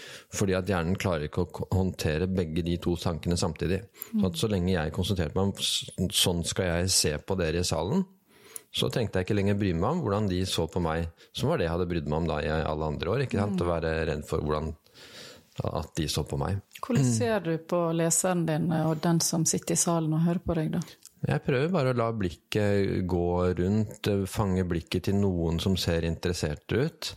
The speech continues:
Speaker 2: Mm.
Speaker 1: eh, og, og komme oftere innom dem på den turen rundt i, i salen. Og generelt være mer opp-,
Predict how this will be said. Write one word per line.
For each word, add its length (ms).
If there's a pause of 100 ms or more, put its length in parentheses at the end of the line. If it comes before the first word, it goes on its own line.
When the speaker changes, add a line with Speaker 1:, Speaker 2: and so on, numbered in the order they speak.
Speaker 2:
Mm. 300
Speaker 1:
eh, 160
og, 440
og 500
komme 280
oftere 400
innom 460
dem 320 (180)
på 120
den 380 (100)
turen 360
rundt 300
i, 480
i 60
salen. 500 (1120)
Og 440
generelt 580
være 200
mer 300
opp-, 220